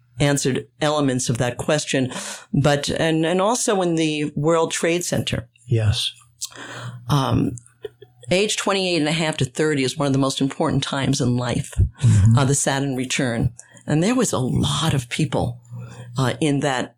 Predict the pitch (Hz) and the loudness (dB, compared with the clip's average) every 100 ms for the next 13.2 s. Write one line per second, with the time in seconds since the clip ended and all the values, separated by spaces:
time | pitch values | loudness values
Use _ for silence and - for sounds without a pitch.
0 | - 131 139 160 - 123 - 156 143 131 | -6 0 2 2 0 -4 -2 -2 -2 -2
1 | 127 139 117 110 - 147 120 - 127 113 | -2 0 -2 -2 2 2 2 0 4 4
2 | 127 123 131 - 127 117 131 - 185 165 | 4 0 -2 0 0 0 -2 -2 0 0
3 | 156 - 180 170 202 - - - 214 262 | 0 0 2 2 2 0 -6 -2 0 0
4 | 220 196 - 165 156 147 147 - 147 139 | 0 0 -2 -2 -2 0 -2 0 0 0
5 | 143 139 139 123 120 120 - - 117 120 | 0 -2 0 -2 -2 -6 -10 -2 2 2
6 | 113 117 117 - - - - - - - | 2 0 2 2 0 0 -2 -4 -8 -8
7 | - 113 113 147 151 165 202 190 - 180 | 2 4 6 6 4 2 0 0 0 0
8 | 160 - 147 139 117 - 131 110 135 - | 0 -2 -4 0 -2 -2 0 2 0 -2
9 | - - 135 120 110 - - 135 120 117 | -6 0 0 2 0 -2 -2 0 2 2
10 | 127 117 117 _ - 165 190 196 170 165 | 2 0 -2 _ -2 2 2 2 0 0
11 | 151 143 160 156 143 151 139 - 139 143 | 0 0 0 0 0 0 0 0 -2 0
12 | 160 151 143 139 160 - 143 143 127 - | 0 0 0 0 0 0 -2 0 -2 -2
13 | 127 143 | -2 -2